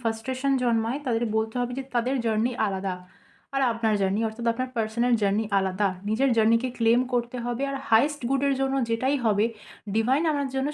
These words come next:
সেটাই করবে। তার জন্য যদি এখন ভালো থাকা, অর্থাৎ যাকে দেখে আপনার পার্সন ভাবছে তার জন্য যদি ভালো থাকাটা এই মুহূর্তে দরকার, নিশ্চয়ই তার কোনো গুড কর্মের জন্যই এই মুহূর্তে আছে।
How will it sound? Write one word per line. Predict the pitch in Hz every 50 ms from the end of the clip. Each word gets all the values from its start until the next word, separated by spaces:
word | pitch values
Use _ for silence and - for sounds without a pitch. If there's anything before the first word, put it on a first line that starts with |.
| -
সেটাই | - 240 240 247 269 247 -
করবে। | 190 170 170 190 - 196 - _ _ _ _ _ _ _ _ _ _ _ _ -
তার | 220 214 208 208 220
জন্য | 240 247 269 262
যদি | 269 254 294 285 240
এখন | 233 - 277 294 285 277 -
ভালো | 214 214 233 240 -
থাকা, | 240 214 220 202 196
অর্থাৎ | 202 - 247 240 - -
যাকে | 214 190 185 - 285 277
দেখে | 233 226 226 226 - 294 277
আপনার | - - 285 - 254
পার্সন | 240 233 233 269 262 240 226
ভাবছে | 220 233 240 233 226 - 196 175 180 - - - - - - _ _ _ _ -
তার | 240 220 254 294 330 277
জন্য | 302 302 294 294 285
যদি | 285 285 285 240 220
ভালো | 226 220 226 247
থাকাটা | 247 254 254 254 262 254 269 247 214 233
এই | 240 247
মুহূর্তে | 240 240 233 226 - 240 208 190 220
দরকার, | 233 247 277 - 220 175 185 214
নিশ্চয়ই | 233 - - 320 311 311 294
তার | 277 277 277 -
কোনো | 269 269 254 240
গুড | 240 240 -
কর্মের | - 233 226 226 233 226 233
জন্যই | 233 233 247 254 254 240
এই | 233 233
মুহূর্তে | 233 233 226 233 214 247 226 220
আছে। | 220 -